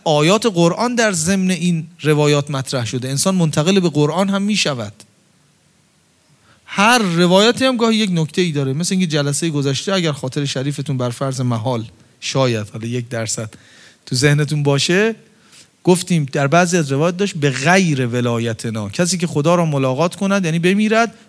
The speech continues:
بدون ولایت ما، بدون ولایت.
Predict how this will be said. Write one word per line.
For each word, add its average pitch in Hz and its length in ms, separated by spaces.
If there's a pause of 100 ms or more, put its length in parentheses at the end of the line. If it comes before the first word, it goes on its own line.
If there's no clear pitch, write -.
(120)
بدون 190 380
ولایت 120 520
ما، 107 220 (840)
بدون 196 240
ولایت. 127 460